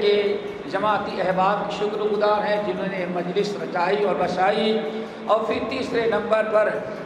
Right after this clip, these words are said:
ہمارے جتنے ساتھی یہاں سننے کے لیے آئے ہیں، چاہے، اے، کسی بھی مکتب فکر سے تعلق ہو، ان کے بھی شکر گزار ہیں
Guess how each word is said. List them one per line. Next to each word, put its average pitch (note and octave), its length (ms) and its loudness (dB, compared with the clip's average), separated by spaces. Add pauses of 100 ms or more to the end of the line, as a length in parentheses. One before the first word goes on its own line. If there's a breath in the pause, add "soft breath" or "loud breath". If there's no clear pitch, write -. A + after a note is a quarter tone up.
ہمارے G#3 380 2
جتنے A#3 540 -4
ساتھی G3 500 -2
یہاں G3+ 220 0 (140)
سننے G3 360 -6
کے A3+ 140 -6
لیے A3 240 0
آئے G#3+ 320 4
ہیں، A3 320 0 (480 loud breath)
چاہے، G#3 420 4 (1600 loud breath)
اے، G3 380 4 (100)
کسی G#3 220 -2
بھی A#3+ 220 -2
مکتب G#3+ 340 0 (180)
فکر G#3+ 420 0
سے G#3+ 160 -2
تعلق G3+ 460 4
ہو، G3 340 0
ان A3 160 -4
کے A3+ 100 0
بھی G3+ 140 2
شکر G3+ 440 -2
گزار G3 360 2
ہیں G#3 300 0